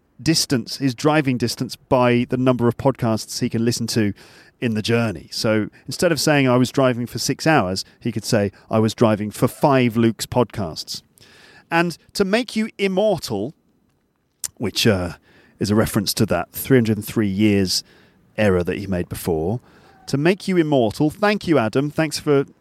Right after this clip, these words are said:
making me immortal. Uh, to make you immortal, I have a proposal, uh, to define a new unit of measurement,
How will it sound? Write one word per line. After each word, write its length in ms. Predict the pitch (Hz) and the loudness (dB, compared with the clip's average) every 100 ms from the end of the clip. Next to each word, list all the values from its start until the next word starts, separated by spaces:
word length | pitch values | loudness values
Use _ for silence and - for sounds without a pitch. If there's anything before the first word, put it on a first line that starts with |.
| _ | _
making 360 | - 123 127 117 | -8 -6 -4 -2
me 120 | 110 | -2
immortal. 600 | 104 101 85 - 110 156 _ _ _ _ _ _ _ _ | 0 -2 -4 -6 -6 -6 _ _ _ _ _ _ _ _
Uh, 220 | 143 139 143 | 0 2 2
to 120 | 175 | 2
make 200 | 269 - | 0 0
you 100 | 208 | 0
immortal, 480 | 143 127 120 151 147 | 2 2 2 0 0
I 80 | 185 | 0
have 120 | 247 | 0
a 60 | 285 | -2
proposal, 840 | 233 208 - 175 151 113 110 123 _ _ _ _ _ - | -2 -4 0 0 0 0 0 -2 _ _ _ _ _ -4
uh, 320 | 147 147 151 | 0 0 -2
to 300 | - 196 185 139 | -4 -2 -2 -4
define 720 | 135 - - 156 185 147 151 151 _ _ - | -2 -2 0 0 2 2 -2 -6 _ _ -2
a 280 | 160 156 151 | 0 2 0
new 480 | 156 208 240 240 226 | -2 0 2 0 -4
unit 600 | 156 147 226 196 131 - | -10 -2 0 0 -2 -8
of 200 | - 117 | -8 -6
measurement, 800 | 147 175 196 135 90 85 - - | -2 2 2 0 -4 -12 -14 -14